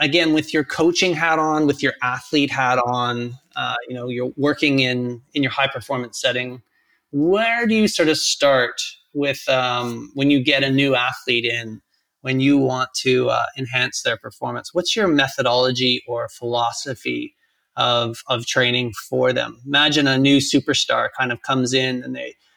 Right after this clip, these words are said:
they're part of your group now and they've been targeted. So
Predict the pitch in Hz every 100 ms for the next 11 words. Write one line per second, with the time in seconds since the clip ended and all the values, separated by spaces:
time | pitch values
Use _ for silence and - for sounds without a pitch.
0 | _ 135 - 139 135 123 127 120 131 131
1 | - 127 123 117 _ 139 127 123 127 120
2 | 120 123 123 - - - 139